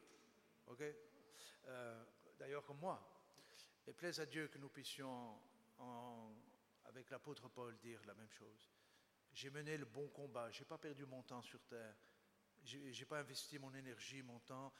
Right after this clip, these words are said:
ou j'ai pas combattu dans des choses vaines ou passagères. J'ai mené le bon combat. Euh, j'ai gardé la foi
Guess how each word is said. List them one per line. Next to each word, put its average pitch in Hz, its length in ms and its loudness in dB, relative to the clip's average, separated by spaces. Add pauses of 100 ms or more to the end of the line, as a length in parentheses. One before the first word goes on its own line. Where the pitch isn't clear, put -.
(220)
ou 135 60 -4
j'ai 135 120 2
pas 131 140 2
combattu 135 500 0
dans 123 120 -4
des 117 120 -2
choses 120 460 0
vaines 123 320 4
ou 110 60 0
passagères. 113 560 2 (340)
J'ai 123 160 -2
mené 127 260 2
le 117 60 0
bon 120 220 0
combat. 113 420 -2 (800)
Euh, 117 460 -2 (580)
j'ai 120 220 2
gardé 143 320 10
la 139 100 10
foi 120 400 2